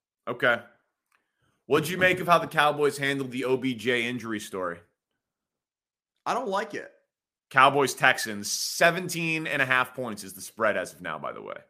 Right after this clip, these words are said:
Speaker 1: Seventeen and a half.
Speaker 2: So they try to, like,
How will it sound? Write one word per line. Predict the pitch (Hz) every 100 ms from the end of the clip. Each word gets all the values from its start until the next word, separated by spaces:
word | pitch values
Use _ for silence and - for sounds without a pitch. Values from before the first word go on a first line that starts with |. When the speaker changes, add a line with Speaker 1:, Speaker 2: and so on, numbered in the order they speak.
| _
Speaker 1:
Seventeen | - 139 131 127 113
and |
a | 95
half. | 85 - _ _ _ _ _ _
Speaker 2:
So | - - 220 208 196 - _ _ _ _ _ -
they | 180 202
try | - 240 226
to, | 220
like, | 196 175